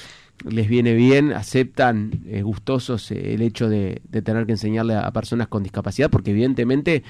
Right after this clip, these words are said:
significa un desafío, eh, que no, no es sencillo para, para, para todos, ¿no? Tratar de, de apuntar y educar y enseñar a,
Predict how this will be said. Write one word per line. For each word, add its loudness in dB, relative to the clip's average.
significa 0
un 0
desafío, 2
eh, -4
que -10
no, -8
no -4
es 2
sencillo 0
para, -8
para, -8
para -6
todos, -6
¿no? -4
Tratar -4
de, -6
de -2
apuntar 0
y 4
educar 2
y -4
enseñar -4
a, -6